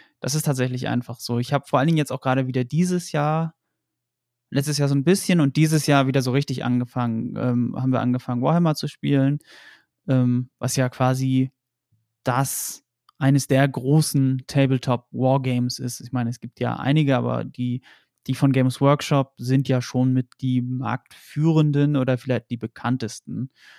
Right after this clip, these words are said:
ähm, die auch schon, die es auch schon sehr lange gibt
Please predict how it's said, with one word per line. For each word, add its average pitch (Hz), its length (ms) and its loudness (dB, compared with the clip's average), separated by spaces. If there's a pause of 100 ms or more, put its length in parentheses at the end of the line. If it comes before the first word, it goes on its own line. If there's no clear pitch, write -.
(600)
ähm, 120 300 -4
die 120 140 -6
auch 127 120 -8
schon, 127 240 0
die 127 260 -6
es 123 100 -4
auch 120 100 -4
schon 131 160 0
sehr 135 180 2
lange 131 280 2
gibt 135 360 -6